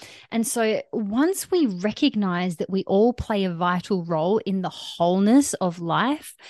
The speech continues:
we invite ourselves into synergy where there are certain roles that you have to play in this lifetime,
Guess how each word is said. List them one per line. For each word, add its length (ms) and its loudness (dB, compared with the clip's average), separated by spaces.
we 520 4
invite 540 2
ourselves 540 4
into 180 -2
synergy 800 0
where 520 -2
there 120 0
are 60 0
certain 480 4
roles 300 2
that 240 -4
you 260 4
have 280 2
to 100 -6
play 480 -4
in 140 6
this 200 2
lifetime, 680 -2